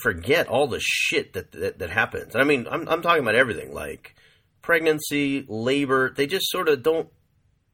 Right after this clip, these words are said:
remember how fucking horrible a lot of it is. And, uh,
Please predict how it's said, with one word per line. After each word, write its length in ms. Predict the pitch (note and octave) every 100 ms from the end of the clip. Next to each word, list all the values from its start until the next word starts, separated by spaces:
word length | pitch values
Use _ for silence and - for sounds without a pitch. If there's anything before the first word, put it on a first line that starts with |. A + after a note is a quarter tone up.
| -
remember 800 | B2 A#2+ C#3+ D#3+ C3+ B2 A2+ -
how 600 | - D3 C#3+ B2+ A2 D#2 - _ - -
fucking 280 | - D3 A#2
horrible 600 | - D3+ E3+ A2 E2 D2
a 40 | D2+
lot 160 | -
of 120 | -
it 100 | C#2
is. 320 | B1+ B1+ C2 - _ - _ _ _ _
And, 380 | G2 G#2 G#2+ G2+
uh, 380 | G#2 G2 G#2